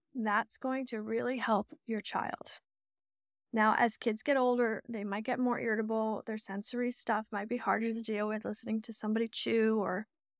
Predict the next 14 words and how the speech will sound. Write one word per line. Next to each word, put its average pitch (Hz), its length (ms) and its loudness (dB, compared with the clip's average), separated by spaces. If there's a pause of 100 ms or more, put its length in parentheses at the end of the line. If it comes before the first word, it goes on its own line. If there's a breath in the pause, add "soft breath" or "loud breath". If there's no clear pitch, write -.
(200)
you 247 120 0
know, 214 140 2
the 214 80 -2
plates, 214 400 -2 (200)
plates 233 360 4
clinking 233 480 0
around, 202 600 2
and 214 320 -2 (340)
that - 180 0
becomes 277 320 -2
a 294 80 0
little 285 220 4
more 302 180 4
tricky. 220 460 -6